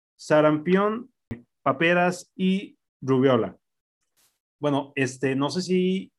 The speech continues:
ustedes sepan un poco, pues, cuáles son, por ejemplo, las fallas que hay en ese estudio que se ha citado múltiples veces por la comunidad antivacunas para justificar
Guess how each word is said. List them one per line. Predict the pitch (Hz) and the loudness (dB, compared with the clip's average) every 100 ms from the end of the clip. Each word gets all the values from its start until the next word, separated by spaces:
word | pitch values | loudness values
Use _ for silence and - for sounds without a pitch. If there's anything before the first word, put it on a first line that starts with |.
| _ | _
ustedes | - 123 - 156 175 | -12 -8 -2 0 0
sepan | 175 170 180 | -2 -4 -2
un | 175 | -2
poco, | 175 165 180 | -4 -4 -4
pues, | 156 135 | -2 -4
cuáles | - 151 | -2 -2
son, | 160 175 175 185 | -2 -4 -4 -4
por | - 156 | -4 -2
ejemplo, | 147 151 | -2 -2
las | 170 160 151 - | 0 0 0 0
fallas | 160 165 160 170 165 160 - | 4 4 4 4 4 2 -6
que | 135 131 | 0 4
hay | 135 143 | 4 2
en | 147 | -2
ese | 139 135 147 | -6 -2 0
estudio | 147 - 147 147 151 151 151 | -2 -4 -4 -2 2 0 0
que | 156 160 156 _ _ _ | 0 0 -2 _ _ _
se | - | 0
ha | 135 | 0
citado | 151 151 156 165 - _ - | 2 2 2 0 -4 _ -8
múltiples | 151 165 180 185 175 151 | 2 4 4 4 -2 0
veces | 160 170 | -2 -2
por | 160 165 | -2 0
la | 147 135 123 | 4 2 0
comunidad | 123 120 127 | -2 0 0
antivacunas | 151 156 156 151 156 160 | 0 -2 -2 -2 -2 -4
para | - 139 | 0 -2
justificar | 127 120 120 120 135 143 147 | 0 -6 -6 -2 2 2 2